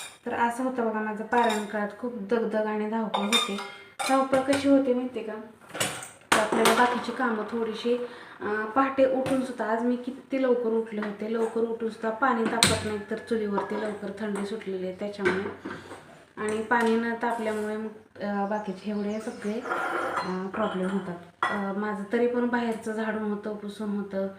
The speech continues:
सडा मारून होतं, त्यानंतर घरातल्या फरशा असतात, फरशा पुसून होतात आणि मग पाणी तापतं माझं. असं होतं, पाणी तापायला जवळजवळ एका माणसाचं पाणी तापायला चुलीवर अर्धा तास लागतो.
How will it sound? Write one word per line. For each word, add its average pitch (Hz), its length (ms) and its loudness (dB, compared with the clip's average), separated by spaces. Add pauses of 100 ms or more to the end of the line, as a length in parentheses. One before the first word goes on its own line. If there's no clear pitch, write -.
(440)
सडा 208 280 -2
मारून 196 380 0
होतं, 185 360 -2
त्यानंतर 196 560 -4
घरातल्या 196 420 -4
फरशा 196 380 -6
असतात, 190 300 -6 (120)
फरशा 214 240 -6
पुसून 214 260 -6
होतात 180 280 -2 (680)
आणि 196 180 -2
मग 226 180 0
पाणी 208 420 4
तापतं 180 320 -4
माझं. 165 240 -8 (400)
असं 202 160 -6
होतं, 185 160 -4
पाणी 208 300 -2
तापायला 208 380 -4
जवळजवळ 208 420 -4
एका 220 280 -2
माणसाचं 214 400 -6
पाणी 202 240 -2
तापायला 202 360 -4
चुलीवर 196 360 -4
अर्धा 196 360 -2
तास 196 320 -8
लागतो. 175 360 -8